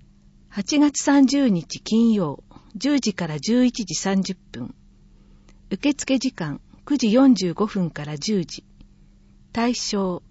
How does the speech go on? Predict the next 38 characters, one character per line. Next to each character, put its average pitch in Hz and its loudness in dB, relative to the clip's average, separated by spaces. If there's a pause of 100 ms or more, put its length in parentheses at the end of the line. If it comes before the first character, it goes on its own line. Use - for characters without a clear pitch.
(460)
一 208 -2
歳 285 -2
く 294 -4
ら 269 2
い 220 2
ま 175 0
で 165 -4
の 147 -2
お 139 -6
子 185 -6
さ 180 -4
ん 165 -6
と - -8
お 151 -8
母 233 -4
さ 165 -8
ん。 147 -10 (1040)
場 196 0
所、 - -6 (260)
南 254 4
畑 262 -2
公 254 4
民 214 2
館。 - -14 (800)
内 226 2
容、 196 -4 (460)
お 196 0
母 294 0
さ - -2
ん 160 -4
た 165 -10
ち - -10
の 143 -10
交 190 0
流。 165 -6 (920)
持 214 0
ち 277 0
物、 190 2